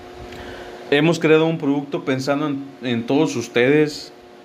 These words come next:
fomentando una disciplina alimenticia y así llegar a formar parte de una alimentación habitual, ya que es un producto que no engorda.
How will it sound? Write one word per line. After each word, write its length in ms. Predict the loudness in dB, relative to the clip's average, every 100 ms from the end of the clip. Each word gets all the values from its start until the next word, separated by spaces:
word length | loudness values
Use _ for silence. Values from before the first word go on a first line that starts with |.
| -20 -20 -20 -20 -2
fomentando 1000 | 2 2 2 2 4 4 4 4 0 -4 -10 -20 -20 -20 -20 -20 -20 -20 -20 -20 -20 -20 -20 -20 -4
una 240 | 2 4 6
disciplina 460 | 4 2 0 2
alimenticia 840 | 4 4 4 2 2 2 2 -2 -4 -10 -18 -20 -20 -20 -20 -20 -20 -20 -20 -20 -20 -2
y 140 | 2
así 260 | 2 4 4
llegar 540 | 6 6 6 4 2 -4 -10
a 80 | -6
formar 340 | -4 -2 -2
parte 280 | -2 -4 -2
de 60 | 0
una 120 | 2
alimentación 600 | 2 2 0 0 2 4
habitual, 680 | 4 2 2 4 4 2 -2 -6 -20 -20 -20 -20 -20 -20 -20 -20 -20 -20 -10 0
ya 180 | 0
que 100 | 2
es 100 | 0
un 180 | 2 0
producto 480 | 2 6 6 4 -2
que 100 | -2
no 140 | 0
engorda. 460 | 2 4 4 2 -2